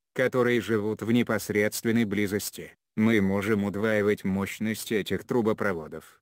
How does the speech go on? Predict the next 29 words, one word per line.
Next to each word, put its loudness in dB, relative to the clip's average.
Параллельные 2
системы 0
опять 0
же -2
позволяют 0
функционировать 0
в -12
более 0
надежном 0
режиме. -4
На 4
территории 2
Турции -2
мы 4
проложили 0
пятьдесят -2
четыре 0
дюймовую 2
трубу. -2
Это 4
труба, 0
которая 2
позволяет 0
прокачивать 0
вплоть -2
до 0
территории 0
Западной -2
Турции, -8